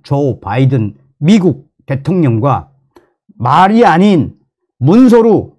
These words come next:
합시다"라고 문서로 딱 작성을 해 김정은의 핵에는 핵으로 맞서겠다라는 윤석열 대통령의 의지와 한미동맹 미국의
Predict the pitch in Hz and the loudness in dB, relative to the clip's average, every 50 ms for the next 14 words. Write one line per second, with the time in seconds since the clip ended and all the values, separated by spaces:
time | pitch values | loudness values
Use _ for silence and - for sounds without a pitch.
0 | _ _ - 165 135 - - - - 113 87 90 - _ _ _ 95 98 117 120 | _ _ -10 -10 -10 -10 -10 -8 -8 -8 -8 -8 -14 _ _ _ -10 -8 -6 -4
1 | 135 147 147 143 139 - 117 107 120 151 165 160 131 139 139 135 135 113 98 - | -4 -2 -4 -4 -6 -10 -8 -4 -2 -2 -2 0 -2 -2 -2 0 -2 -2 -4 -6
2 | _ - 165 160 135 107 92 - - 127 139 135 - 185 180 160 147 127 104 85 | _ -2 0 0 0 -2 -4 -6 -6 -6 -6 -4 -4 -2 0 0 0 0 -2 -2
3 | - - 185 160 123 98 - _ _ _ - - _ _ _ _ _ _ _ - | 0 0 0 0 0 -4 -8 _ _ _ -20 -20 _ _ _ _ _ _ _ -4
4 | - 226 240 262 285 262 220 208 247 233 214 220 220 220 180 143 113 - - 190 | 0 2 4 4 4 4 4 2 2 0 0 0 0 0 -2 -4 -6 -6 -6 -6
5 | 196 170 180 175 180 180 160 131 98 - - _ _ _ _ - - - 254 214 | -2 0 0 0 0 0 0 -2 -4 -6 -12 _ _ _ _ -8 -2 0 0 0
6 | 220 208 196 196 165 117 - - 98 101 113 131 - 160 139 131 127 101 - 110 | 2 0 0 0 0 -2 -4 -8 -10 -8 -8 -8 -6 -6 -4 -4 -4 -6 -6 -10
7 | 98 95 92 104 139 170 185 190 - - _ - - _ _ _ - 143 170 190 | -10 -8 -6 -4 -2 -2 -2 -4 -6 -12 _ -20 -20 _ _ _ -4 -2 -2 0
8 | 151 214 202 190 180 165 139 110 107 - - 127 127 123 117 120 139 147 143 139 | 0 0 0 0 0 0 -2 -4 -6 -6 -4 -4 -4 -2 -2 -2 -4 -4 -6 -6
9 | - 254 262 196 - 165 165 160 143 110 - - _ _ _ _ _ _ _ - | -4 -2 -2 -2 0 0 0 0 0 -2 -6 -10 _ _ _ _ _ _ _ -16
10 | - - 254 277 262 254 247 240 240 220 180 - 139 143 143 135 113 98 90 98 | -6 -2 0 0 2 2 2 2 2 0 0 0 0 0 0 0 -2 -4 -6 -10
11 | _ - 110 120 123 113 127 113 101 117 113 123 - | _ -8 -4 -4 -2 -2 -2 -4 -4 -6 -6 -8 -10